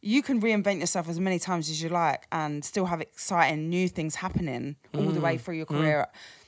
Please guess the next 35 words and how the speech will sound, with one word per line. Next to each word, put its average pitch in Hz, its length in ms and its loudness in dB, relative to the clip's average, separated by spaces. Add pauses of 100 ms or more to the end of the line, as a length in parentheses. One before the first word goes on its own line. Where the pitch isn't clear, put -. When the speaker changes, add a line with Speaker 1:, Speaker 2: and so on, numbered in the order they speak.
(240)
Speaker 1:
at - 160 -2
any 208 240 2
age. - 440 -4 (180)
Speaker 2:
It's - 300 -2
Speaker 1:
You 160 80 0
Speaker 2:
such - 20 0
Speaker 1:
know 160 40 4
Speaker 2:
a 160 40 4
Speaker 1:
what 160 40 2
I 165 40 -2
Speaker 2:
good 180 80 2
Speaker 1:
mean? 160 80 2
Speaker 2:
sentiment 131 500 -4
to - 120 -10
end 107 160 -8
on. 101 160 -12 (340)
Speaker 1:
At - 140 2
any 233 140 8
Speaker 2:
Never 240 140 10
Speaker 1:
age, 190 80 6
Speaker 2:
give 226 120 8
Speaker 1:
you 226 80 8
Speaker 2:
up, 196 80 10
Speaker 1:
know, - 80 0
Speaker 2:
man. 131 260 2
You 180 100 2
know 202 80 6
what - 80 8
I 381 40 12
Speaker 1:
never 440 120 6
Speaker 2:
mean? - 60 4
Speaker 1:
give - 120 -4
up. - 180 -2
Never 269 240 2
gi-, 269 100 -8